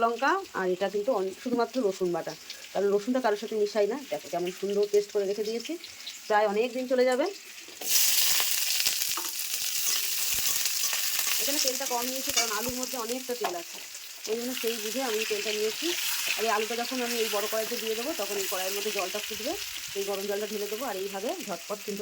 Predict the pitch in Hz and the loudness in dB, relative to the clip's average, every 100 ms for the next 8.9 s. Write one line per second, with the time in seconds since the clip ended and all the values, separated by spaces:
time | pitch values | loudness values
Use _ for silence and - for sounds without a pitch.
0 | 196 185 180 185 208 262 190 202 196 - | -2 -2 0 2 2 0 -4 -2 0 0
1 | - - 156 - 165 - - - - - | 0 -2 0 -2 -2 -4 -4 -6 -6 -4
2 | 247 254 285 254 247 254 240 226 247 247 | -4 -4 0 2 2 2 4 4 4 2
3 | 240 247 220 214 220 226 - 196 208 285 | 2 0 0 0 0 -2 0 2 4 2
4 | 403 - - - - - - - - - | -2 -8 -14 -12 -12 -12 -12 -12 -12 -12
5 | - 196 226 247 254 269 220 - 247 220 | -10 0 4 4 6 4 4 4 4 4
6 | 226 302 - - - - - - - - | 4 0 -4 -10 -10 -10 -10 -10 -10 -8
7 | 254 240 254 233 214 247 320 - - 185 | -4 -2 0 2 2 0 -4 -8 -6 -4
8 | 180 - - 202 208 208 202 202 | -4 -6 -2 0 2 0 0 0